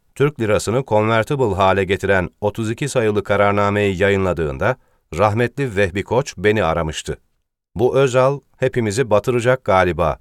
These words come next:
demişti. Oysa aradan geçen yıllar batmayı değil, kalkınmayı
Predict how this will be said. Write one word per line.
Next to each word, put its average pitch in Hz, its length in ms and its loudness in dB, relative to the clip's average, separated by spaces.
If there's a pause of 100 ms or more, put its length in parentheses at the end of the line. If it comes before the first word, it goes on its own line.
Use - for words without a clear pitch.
(140)
demişti. 87 460 -4 (440)
Oysa 101 460 2 (180)
aradan 123 400 2
geçen 113 300 0
yıllar 87 600 0 (120)
batmayı 92 560 -2
değil, 110 280 -2 (180)
kalkınmayı 95 680 0